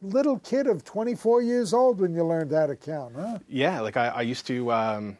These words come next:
Speaker 2: you know, go around with pocket change and, and I couldn't count it. You know, there'd be any type of stimuli. It could be lights or sound, and, and that's part of being neurodiverse, is that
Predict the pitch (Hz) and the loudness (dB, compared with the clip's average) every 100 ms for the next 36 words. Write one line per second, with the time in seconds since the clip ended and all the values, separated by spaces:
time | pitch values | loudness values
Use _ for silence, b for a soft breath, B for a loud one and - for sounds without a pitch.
0 | _ 110 107 101 110 107 107 98 - 107 | _ -10 -8 -4 -4 -4 -6 -6 -4 -4
1 | - - 101 101 92 101 107 101 101 98 | -4 -10 -8 -8 -10 -12 -10 -10 -8 -10
2 | - 107 - 120 131 - 107 101 101 101 | -10 -12 -10 -10 -10 -14 -16 -14 -12 -12
3 | 101 113 110 110 101 - 117 104 98 95 | -12 -10 -8 -10 -10 -10 -8 -8 -10 -12
4 | 101 101 95 92 b b b b 101 104 | -12 -10 -10 -14 b b b b -8 -6
5 | 113 - - - 98 95 - - 113 110 | -6 -10 -18 -14 -12 -12 -10 -10 -8 -8
6 | 104 101 95 - 107 104 - 123 131 - | -10 -12 -14 -16 -14 -14 -10 -8 -8 -2
7 | 135 110 120 113 110 101 104 113 - 101 | -2 -2 -6 -6 -6 -6 -6 -8 -10 -10
8 | 98 | -10